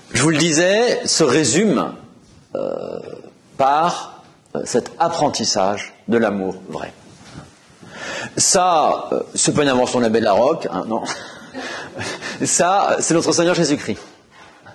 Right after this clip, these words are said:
Rappelez-vous cette scène de l'Évangile. C'est en Saint Matthieu,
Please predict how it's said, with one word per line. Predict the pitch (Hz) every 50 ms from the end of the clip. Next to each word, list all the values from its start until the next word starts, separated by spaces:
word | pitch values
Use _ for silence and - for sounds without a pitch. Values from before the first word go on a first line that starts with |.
| - _ _ _ _ _ _ _ _ - - - - - -
Rappelez-vous | 147 - 170 196 196 190 196 180 202 247 226
cette | - - 135 -
scène | - - 156 147 165 190 214 226 196 - - _ _ _ _ _ _ _ -
de | 113
l'Évangile. | 131 147 135 127 110 98 - 82 76 73 71 - - _ _ _ _ _ _ _ _ _ _ _ _ _ _ _ _ _
C'est | - - - -
en | 101
Saint | - - 170
Matthieu, | 156 131 117 - - - 127 120 139 180 -